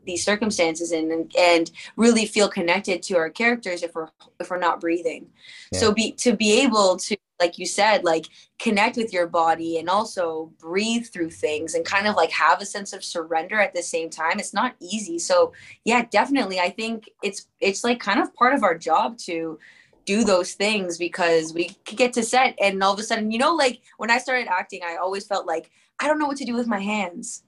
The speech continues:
Speaker 2: Mm-hmm.
Speaker 1: <laughs> I was always like, "I don't know what to do with my hands." And then, and then, like, I learned that it's because I didn't feel connected with my body and I wasn't
Speaker 2: Hmm.
Speaker 1: actually em-, embodying the character, 'cause, you know, as a character, I, um, I wouldn't be thinking about what to do with my hands, but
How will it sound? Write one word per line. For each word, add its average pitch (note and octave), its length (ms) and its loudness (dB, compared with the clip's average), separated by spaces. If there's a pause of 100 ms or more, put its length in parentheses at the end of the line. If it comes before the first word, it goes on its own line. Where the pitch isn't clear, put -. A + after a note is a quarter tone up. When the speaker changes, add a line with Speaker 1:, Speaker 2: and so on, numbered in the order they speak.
Speaker 2:
Mm-hmm. G4 1080 0
Speaker 1:
<laughs> - 60 -10
I C#4+ 80 8
was C#4+ 160 4
always C#4 220 6 (100)
like, B3 260 4 (400)
"I C4+ 140 2
don't F#4+ 100 2
know F#4+ 140 0
what F4 140 -8
to E4+ 60 -8
do E4 120 -6
with E4+ 100 -10
my D4 140 -2
hands." C#4 420 -4
And A3 80 -12
then, G#3+ 220 -10
and A3 120 -8
then, G#3+ 220 -2
like, G3 400 -4
I F#3 120 0
learned G#3+ 440 0
that F3+ 160 -2
it's G3 140 -8
because A3 360 -8
I F3+ 100 -2
didn't F#3+ 360 -12 (220)
feel F#3+ 200 -2
connected F3 460 -4
with E3 120 -4
my E3 100 -6
body F3+ 340 2
and F3 80 0
I E3 120 4
wasn't F3+ 420 2
Speaker 2:
Hmm. F3+ 60 2
Speaker 1:
actually F3 380 -2
em-, E3+ 180 -8 (260)
embodying F#3+ 600 4
the - 80 -20 (120)
character, F#3 500 0
'cause, E3+ 280 -6 (240)
you C4 100 -2
know, F3 140 2
as E3+ 80 -6
a F3 60 -8
character, G#3 480 0
I, E3 220 4
um, F3+ 140 -4
I F#3 80 0
wouldn't F#3 180 -4
be E3+ 80 -10
thinking G3 360 -2
about A#2+ 260 0
what - 140 -6
to - 80 -10
do E3+ 60 -2
with D#3+ 140 -6
my D#3+ 120 -2
hands, D#3+ 320 -4
but E3 280 2